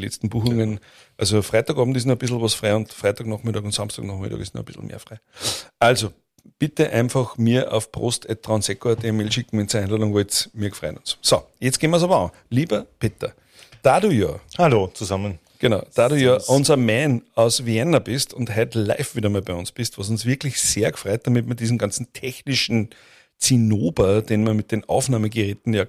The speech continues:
Speaker 1: schon hatten, nicht mehr haben. Und da freuen wir uns sehr. Außerdem sehen wir dich gern.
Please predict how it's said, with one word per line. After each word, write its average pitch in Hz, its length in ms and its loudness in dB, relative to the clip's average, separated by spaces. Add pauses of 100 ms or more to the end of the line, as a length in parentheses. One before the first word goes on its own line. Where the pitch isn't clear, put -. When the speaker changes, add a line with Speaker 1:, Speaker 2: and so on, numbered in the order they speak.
(140)
Speaker 1:
schon 113 300 -2
hatten, - 560 -2
nicht 131 400 -4
mehr 98 240 0 (100)
haben. 90 440 -4 (560)
Und - 100 -6
da 95 40 -2
freuen 90 260 -2
wir 87 60 -4
uns 85 140 -6
sehr. - 280 -4
Außerdem 101 500 2
sehen 104 240 0
wir 123 80 4
dich 120 100 -2
gern. 107 340 0